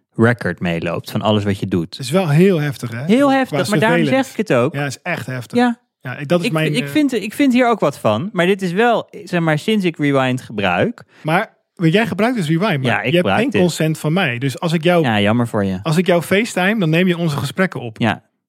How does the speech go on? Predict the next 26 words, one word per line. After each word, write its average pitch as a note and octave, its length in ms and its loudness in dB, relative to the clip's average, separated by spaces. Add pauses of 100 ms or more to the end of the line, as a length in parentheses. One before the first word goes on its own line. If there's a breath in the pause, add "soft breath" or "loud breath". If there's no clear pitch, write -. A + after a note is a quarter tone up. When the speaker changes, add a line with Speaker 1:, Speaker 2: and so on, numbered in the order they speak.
(120)
Speaker 2:
Maar C3+ 120 -2
dat, D3+ 180 4
ik D#3+ 120 -2
denk F3+ 160 2
dat E3 100 0
dat C#3 100 -4
niet D#3 160 -2
eens C#3+ 200 -4
mag. D#3+ 360 -2
Speaker 1:
Ik B2+ 120 -2
denk F#2+ 160 2
ook G2+ 100 4
niet A#2 160 2
dat A2 100 2
het G2+ 100 0
mag, G2+ 260 -4
maar G#2+ 100 -4
ik G2 60 -4
doe G2+ 80 -2
het G2+ 100 -4
lekker. G2 340 -8 (440 soft breath)
En, C3+ 200 2
Speaker 2:
Is C3+ 100 -2
dit G#3+ 120 4
Speaker 1:
eh, - 60 -4
Speaker 2:
nou? D#3 140 2